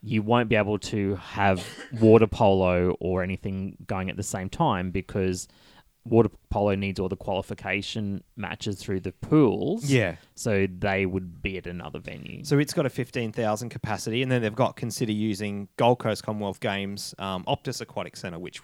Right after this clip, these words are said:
Speaker 2: which we've discussed
Speaker 1: Mm-hmm.
Speaker 2: the, the positives and negatives for. Um, and then there's, you know, diving, artistic swimming, water polo, the Brisbane Aquatic Centre, which is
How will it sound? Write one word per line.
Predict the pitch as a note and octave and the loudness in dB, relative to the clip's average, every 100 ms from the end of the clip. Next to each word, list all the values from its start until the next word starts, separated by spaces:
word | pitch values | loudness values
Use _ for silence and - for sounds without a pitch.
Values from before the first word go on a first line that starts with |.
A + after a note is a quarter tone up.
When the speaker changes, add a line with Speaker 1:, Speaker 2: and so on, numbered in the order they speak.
| _ | _
Speaker 2:
which | A#2 - | -10 -10
we've | G#2+ E2+ | -12 -12
discussed | G2 G#2+ F2 F#2 | -8 -4 -4 -4
Speaker 1:
Mm-hmm. | A#2+ | -4
Speaker 2:
the, | G2 F2+ _ _ _ | -6 -8 _ _ _
the | - A2 | -10 -10
positives | - G#2 A2 G2+ | -8 -10 -8 -10
and | G#2+ | -10
negatives | F#2+ F#2 F#2+ F2 | -10 -8 -8 -10
for. | - F#2 G2+ B2+ _ - - - - | -10 -8 -8 -10 _ -20 -20 -20 0
Um, | B2 A#2 A2+ | 4 4 4
and | C3 | 2
then | B2+ | 2
there's, | A#2+ A2+ A2 | 2 2 2
you | A#2 | 0
know, | A2 | 0
diving, | A2 A#2 A#2 A2+ A#2 | 2 4 2 0 -4
artistic | G2+ - A#2 - - | -6 -8 -10 -10 -8
swimming, | B2+ A#2 A2 | -6 -6 -6
water | G#2+ C3 D#3+ | 0 2 2
polo, | - G2+ F#2 F#2+ B2 | 0 -2 0 -2 -2
the | - | -6
Brisbane | G#2 G#2+ - G2+ | -4 -4 -4 -10
Aquatic | - A#2+ C3 | -2 -2 -2
Centre, | - G2 F2+ D3+ - _ _ _ - | -4 -6 -6 -8 -10 _ _ _ -2
which | A#2 A2 - - | 0 0 -4 -4
is | A#2+ G#2+ G#2 G2+ - | 0 0 0 -6 -8